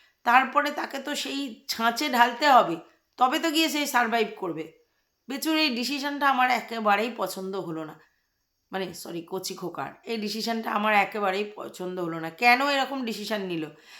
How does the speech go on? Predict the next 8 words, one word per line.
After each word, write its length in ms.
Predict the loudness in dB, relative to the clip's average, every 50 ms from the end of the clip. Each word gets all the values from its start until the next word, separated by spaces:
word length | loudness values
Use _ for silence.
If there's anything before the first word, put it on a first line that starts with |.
| -20 _ _
মানুষ 540 | 4 6 6 6 6 4 -2 -4 -4 -4 -2
সন্তানের 600 | -2 -2 -2 -2 -4 0 2 2 2 2 0 -2 -2 -4
পড়াশোনার 540 | -2 0 0 0 0 -2 -4 -6 -6 -4
জন্য 300 | -4 -6 -6 -4 -6 -8 -8
কী 100 | -8 -6
লেভেলে 380 | -4 -4 -2 -2 0 0 -2 -2
স্যাক্রিফাইস 640 | 0 0 0 0 0 -8 -6 -4 -2 -2 -2 -4 -6
করে। 300 | -6 -4 -4 -4 -4